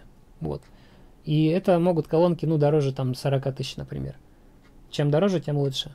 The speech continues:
Ну, не, надо смотреть, конечно, не все, там и японцев разное бывает всякое. Ну, примерно с-, такая вот тенденция.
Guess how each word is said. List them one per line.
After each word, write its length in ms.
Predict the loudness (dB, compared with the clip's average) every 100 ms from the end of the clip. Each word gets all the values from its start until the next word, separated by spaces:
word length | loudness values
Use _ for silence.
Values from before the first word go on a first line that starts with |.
| -14 -6
Ну, 100 | -4
не, 180 | -4 -4
надо 260 | -2 -2
смотреть, 300 | 0 0 0
конечно, 280 | -2 -4 -4
не 60 | -4
все, 180 | -4
там 160 | -4 -2
и 80 | -2
японцев 340 | -2 -4 -2
разное 300 | -2 -2 -4
бывает 280 | -2 -2 -2
всякое. 280 | -6 -8 -10 -14 -20 -20 -20 -20 -20 -20 -20 -20 -20 -14 -4
Ну, 60 |
примерно 360 | 0 2 4 0
с-, 160 | -4 -14 -20 -20 -20 -20 -8
такая 340 | -6 0 0 0
вот 160 | -2
тенденция. 800 | -2 0 0 -2 -2 -6 -6 -10